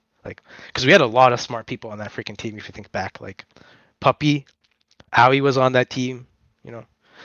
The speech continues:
Eternal Envy. Like, no matter what people say about Eternal Envy, like, that guy revolutionized a lot about Dota reality. You know, he came up with a lot of things. Pylai Dai, like, you know, Theban, like,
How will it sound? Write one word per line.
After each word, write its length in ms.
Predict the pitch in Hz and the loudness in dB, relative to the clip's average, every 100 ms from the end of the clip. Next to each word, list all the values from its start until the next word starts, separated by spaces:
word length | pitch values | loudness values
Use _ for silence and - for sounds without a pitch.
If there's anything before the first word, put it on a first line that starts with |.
| - _ - _ _ | -20 _ -20 _ _
Eternal 320 | - 139 123 | -6 -4 0
Envy. 400 | 117 127 131 127 - | 0 0 -2 -4 -8
Like, 180 | 120 127 160 - | -8 -10 -12 -2
no 120 | 170 | 2
matter 160 | 165 147 | 4 4
what 140 | 139 | 0
people 200 | 139 131 | 0 -2
say 180 | - 127 | 4 2
about 160 | 120 | 2
Eternal 280 | 117 - 123 | -4 -6 -6
Envy, 220 | 117 123 | -2 0
like, 140 | 117 104 | 0 2
that 140 | 113 | 0
guy 140 | 123 110 | 0 -2
revolutionized 840 | 110 110 110 - 110 107 107 107 | -4 -10 -10 -10 -10 -8 -6 -8
a 40 | 107 | -8
lot 140 | 104 | -8
about 220 | 104 107 | -6 -8
Dota 320 | 113 113 120 - _ _ - | -6 -8 -8 -10 _ _ -4
reality. 460 | 113 110 117 127 _ - | 0 0 0 -10 _ -16
You 80 | 110 | -16
know, 120 | 107 _ | -16 _
he 120 | 113 | -10
came 220 | 113 113 | -4 -4
up 100 | 107 | -4
with 120 | 113 117 | -6 -2
a 20 | |
lot 160 | 113 | -2
of 80 | 113 | -2
things. 400 | - 120 - - _ _ - - _ - | -4 -8 -10 -14 _ _ -20 -20 _ 2
Pylai 240 | 120 117 | 4 4
Dai, 320 | 117 113 117 113 | 4 4 4 2
like, 180 | 104 - - - - - - | 0 -8 -20 -20 -20 -20 -16
you 100 | 120 | -14
know, 60 | |
Theban, 460 | 101 127 117 117 117 | -4 -4 -2 -6 -8
like, 200 | 101 | -14